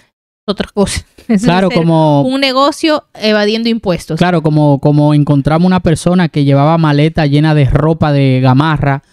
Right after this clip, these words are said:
Speaker 2: a República Dominicana,
Speaker 1: Y
Speaker 2: ¿te
Speaker 1: les
Speaker 2: acuerdas?
Speaker 1: decía a todos en República Dominicana que lo había comprado en Zara y lo había comprado en Gamarra.
Speaker 2: Exactamente.
Speaker 1: Entonces,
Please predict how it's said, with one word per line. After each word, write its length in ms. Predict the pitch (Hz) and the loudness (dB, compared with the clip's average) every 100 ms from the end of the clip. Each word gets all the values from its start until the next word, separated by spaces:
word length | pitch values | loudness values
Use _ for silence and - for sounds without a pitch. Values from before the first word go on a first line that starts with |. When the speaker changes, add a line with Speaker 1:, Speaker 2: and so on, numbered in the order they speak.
| _ | _
Speaker 2:
a 100 | 127 | -2
República 400 | 131 131 139 143 | -2 0 -2 0
Dominicana, 500 | 147 143 131 147 143 | 0 2 2 0 0
Speaker 1:
Y 40 | 135 | 0
Speaker 2:
¿te 60 | |
Speaker 1:
les 80 | 226 | 0
Speaker 2:
acuerdas? 160 | 196 135 | 0 0
Speaker 1:
decía 140 | 269 | -2
a 60 | 262 | -2
todos 340 | - 262 262 | -2 -4 -2
en 100 | 254 | -4
República 460 | 254 247 262 262 254 | -4 -4 -4 -2 -2
Dominicana 560 | 254 254 254 302 294 254 | -2 -4 -4 -4 -4 -2
que 100 | 233 | -2
lo 80 | |
había 240 | 208 240 233 | 0 -2 -2
comprado 400 | 233 233 233 233 | -4 -4 -2 -2
en 80 | 233 | -2
Zara 380 | - 294 240 | -2 0 0
y 40 | 226 | 0
lo 60 | |
había 200 | 208 208 | 0 -2
comprado 300 | 214 220 220 | -2 -2 -2
en 60 | 226 | -2
Gamarra. 380 | 262 240 170 143 | -2 0 0 0
Speaker 2:
Exactamente. 580 | - 147 143 139 131 123 123 | 0 -2 -2 -2 0 0 -2
Speaker 1:
Entonces, 60 | - | -6